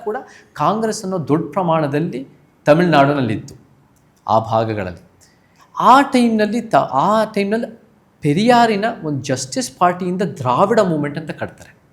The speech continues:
ದ್ರವಿಡಿಯನ್ ಮೂವ್‌ಮೆಂಟ್. ಆ ದ್ರವಿಡಿಯನ್ ಮೂವ್‌ಮೆಂಟ್ ಏನದರ ಸಿದ್ಧಾಂತ ಅಂದ್ರೆ ಇದರ ಅ-, ಇಡೀ ಅನ್ಯಾಯದ ವ್ಯವಸ್ಥೆ ವಿರುದ್ಧ, ಅಸಮಾನತೆ ವಿರುದ್ಧ ಒಂದು ಸಮ ಸಮಾಜ ನಿರ್ಮಾಣ ಮಾಡೋದಂತ,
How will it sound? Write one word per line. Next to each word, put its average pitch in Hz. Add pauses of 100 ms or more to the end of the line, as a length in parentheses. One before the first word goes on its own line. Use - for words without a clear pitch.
(400)
ದ್ರವಿಡಿಯನ್ 160
ಮೂವ್‌ಮೆಂಟ್. 101
ಆ 135
ದ್ರವಿಡಿಯನ್ 240
ಮೂವ್‌ಮೆಂಟ್ 202
ಏನದರ 160
ಸಿದ್ಧಾಂತ 123
ಅಂದ್ರೆ 123 (260)
ಇದರ 175
ಅ-, -
ಇಡೀ 170
ಅನ್ಯಾಯದ 214
ವ್ಯವಸ್ಥೆ 139
ವಿರುದ್ಧ, 117
ಅಸಮಾನತೆ 202
ವಿರುದ್ಧ 139
ಒಂದು 170
ಸಮ 139
ಸಮಾಜ 139
ನಿರ್ಮಾಣ 139
ಮಾಡೋದಂತ, 170